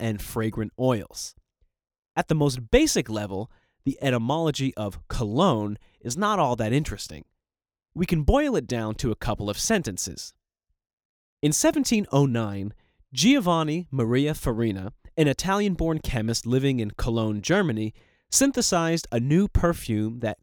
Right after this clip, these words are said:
quickly became a commercial hit. In recognition of his new home, Farina called his product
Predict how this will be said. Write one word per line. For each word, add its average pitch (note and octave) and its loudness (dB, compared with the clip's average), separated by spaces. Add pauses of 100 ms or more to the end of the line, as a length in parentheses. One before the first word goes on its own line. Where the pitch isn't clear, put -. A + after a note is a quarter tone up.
(120)
quickly C4+ 2
became C#3+ -2
a A#2+ -8
commercial G#2 -6
hit. - -2 (720)
In E3 6
recognition G#3 2
of B2+ -2
his A2 -2
new G#2+ -2
home, B2+ 2 (240)
Farina A#3+ 4
called D3 0
his B2+ -6
product A2 -4